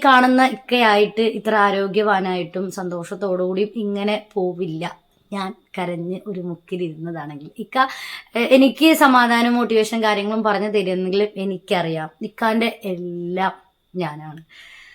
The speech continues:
ഇക്കാൻ എല്ലാ മോട്ടിവേഷനും, ഇക്ക ഇനി, ഞാൻ ഒന്നും ഇപ്പൊ, ഇപ്പൊ ഇന്ന് തന്നെ സംഭവിച്ചു. എനിക്ക് വയ്യാന്ന് പറഞ്ഞപ്പോ, യാത്രയൊക്കെ ചെയ്തപ്പോ വയ്യാന്ന് പറഞ്ഞ ഒരു ഉച്ചയ്ക്ക് കിടന്നപ്പോ ഇക്കാന്റെ മുഖം വാടി.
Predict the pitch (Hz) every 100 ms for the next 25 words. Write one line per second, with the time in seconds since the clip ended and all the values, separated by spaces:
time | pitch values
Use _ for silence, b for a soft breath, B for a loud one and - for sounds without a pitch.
0 | B B - 214 247 277 277 302 330 311
1 | 269 262 254 247 240 233 311 302 285 285
2 | 294 320 330 294 285 285 294 240 285 277
3 | 254 208 285 262 262 285 285 285 277 240
4 | 208 190 185 190 254 247 240 240 233 247
5 | 269 240 233 220 208 214 240 254 220 220
6 | 220 226 226 226 226 220 226 - 220 226
7 | 220 190 202 196 202 - 180 185 185 160
8 | 175 180 160 151